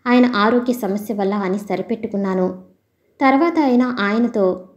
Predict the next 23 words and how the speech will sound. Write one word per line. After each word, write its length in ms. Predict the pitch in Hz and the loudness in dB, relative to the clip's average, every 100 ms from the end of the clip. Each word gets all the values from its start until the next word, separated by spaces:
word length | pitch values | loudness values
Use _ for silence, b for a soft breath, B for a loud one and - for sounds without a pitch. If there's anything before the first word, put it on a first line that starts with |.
| _ - | _ -4
"అమ్మని 340 | 233 302 339 | 0 2 2
అలా 140 | 277 254 | 2 2
అందరి 340 | 208 190 311 | 0 2 2
ముందు 360 | 269 226 233 240 | 2 2 2 0
అవమానించడం 640 | 185 214 269 247 240 220 240 | -2 2 2 2 0 -4 -2
తప్పు" 500 | 240 196 196 180 180 - _ 233 | -2 -4 -2 -2 -4 -12 _ -6
అని 140 | 226 - 196 | -6 -4 -6
చెప్పలేదు 440 | 196 220 220 208 | -4 -2 0 0
అంటే 540 | 196 185 185 208 - - _ _ - | 0 0 0 0 -2 -16 _ _ 0
పెళ్లి 240 | 254 233 262 | 4 4 2
సరదాలలో 680 | 247 220 208 202 190 208 196 | 0 0 0 0 0 0 0
ఉన్నారు 380 | 185 214 220 | 0 -2 -2
అని 280 | 202 185 214 | -2 0 0
మనసుకు 440 | 208 185 190 240 208 | 0 -2 -2 -6 -6
సర్ది 320 | 202 185 214 | -4 -4 -4
చెప్పుకున్నాను. 920 | 220 214 214 196 190 185 185 - _ _ _ _ _ - | -8 -8 -6 -4 0 -2 -2 -10 _ _ _ _ _ -2
పిల్లలు 320 | 302 285 294 | 2 4 2
ఫోన్ 320 | 285 233 240 254 254 | 0 2 2 4 0
చేసినప్పుడు 580 | 247 220 208 214 208 185 | 0 -6 -4 -2 -2 -2
అప్పుడప్పుడు 600 | 185 247 220 214 196 220 | -4 -2 -4 -2 -2 0
నా 200 | 208 185 | 0 0
బాధని 360 | 185 196 226 - | -2 0 -4 -2
చెప్పుకునేదాన్ని. 840 | 202 208 226 214 208 196 190 185 | -6 -4 -4 -2 0 0 0 -2